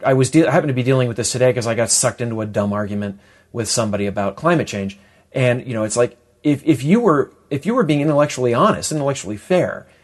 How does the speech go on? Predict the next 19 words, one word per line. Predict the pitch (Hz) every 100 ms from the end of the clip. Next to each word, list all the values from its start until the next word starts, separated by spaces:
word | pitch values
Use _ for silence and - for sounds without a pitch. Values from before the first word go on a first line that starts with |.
| -
and | 123
were | 123
willing | 117 180 190
to | 127
look | 123
at | 120
the | 107
evidence, | 151 196 - - - - _ _ _ -
uh, | 120
that's | 113 160 -
one | 131 185 208
thing. | 104 95
But | 104
if | 113
you're | 156 165
just | 143 - -
screaming | - - 139 135 127 117
conspiracy | 120 113 - 139 135 127 127 117 117
or | 120 110 107 107 104